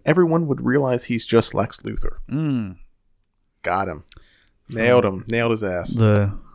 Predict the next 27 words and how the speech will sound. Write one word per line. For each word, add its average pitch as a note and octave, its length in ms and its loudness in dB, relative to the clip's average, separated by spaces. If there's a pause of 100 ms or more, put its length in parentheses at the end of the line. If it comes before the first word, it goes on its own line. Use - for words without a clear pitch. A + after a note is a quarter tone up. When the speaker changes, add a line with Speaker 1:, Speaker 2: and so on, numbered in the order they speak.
(440)
Speaker 2:
the, G2+ 680 -4
the G#2+ 200 -6
villain A#2+ 380 4
from A2+ 240 -2
the G#2+ 280 -4 (100)
comic A2+ 380 -2
book? B2+ 120 4
Speaker 1:
From A#2+ 220 6
the, A#2 220 4
uh, A2 140 4
Superman A2 720 0 (180)
funny A2+ 220 4
books, F2 360 -4
yes. F2 300 -6 (1000)
Um, - 380 -8 (120)
I A#2 100 -4
think A#2+ 300 -2
the G#2 400 -2 (140)
Speaker 2:
That's, B2+ 360 2
so B2 160 4
the B2 140 4
reason C3+ 240 4
he B2 80 6
doesn't A2 240 2
shave G#2 240 0
his G#2 120 -2
head G2 300 0